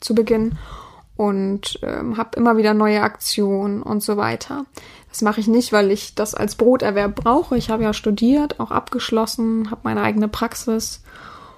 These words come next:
und die nichts mit B D S M zu tun hat. Trotzdem wissen meine, ähm, Kollegen, meine Angestellten, was ich so treibe in meiner Freizeit, finden die,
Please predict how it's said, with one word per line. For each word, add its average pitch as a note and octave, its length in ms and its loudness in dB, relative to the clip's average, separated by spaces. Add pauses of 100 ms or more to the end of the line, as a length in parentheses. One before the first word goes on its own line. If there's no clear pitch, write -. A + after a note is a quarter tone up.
(200)
und G#3 640 0
die G#3+ 160 0
nichts C4 280 6
mit A3 120 6
B G#3 80 8
D G#3 60 8
S G#3+ 100 2
M G#3 140 0
zu G#3 100 0
tun C#4 300 2
hat. E4+ 300 -2
Trotzdem A3 400 2
wissen A3+ 240 2
meine, G#3 580 0 (580)
ähm, - 420 -8
Kollegen, A#3 680 2
meine A3+ 220 -4
Angestellten, A3 960 0 (320)
was - 160 0
ich G3+ 100 -2
so G#3+ 140 2
treibe A#3 520 4 (200)
in C#4+ 120 0
meiner C#4+ 260 2
Freizeit, D4+ 520 -2
finden C4 400 2
die, A3+ 340 0